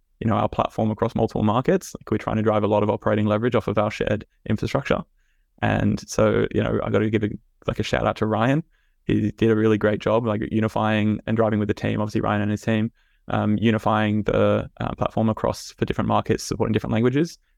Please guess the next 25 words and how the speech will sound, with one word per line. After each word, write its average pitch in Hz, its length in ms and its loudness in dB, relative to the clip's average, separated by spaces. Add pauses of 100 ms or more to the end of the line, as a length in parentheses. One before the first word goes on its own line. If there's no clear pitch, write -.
(140)
And 104 120 2
that's, - 200 -4
like, - 120 -2
the - 60 -18
second 107 420 0 (180)
major 113 240 2
unification 110 540 2
he 110 60 2
had 104 120 0
to - 60 -10
do, 127 240 2
where 110 120 4
he 104 80 2
unified 107 360 0
all 107 120 2
of 104 60 0
our 104 100 2
domestic 104 380 -6
brands 110 280 0
as 104 80 -6
well 120 240 2
with, 113 180 -2
with 113 140 0
the 107 60 -2
team. 120 280 -2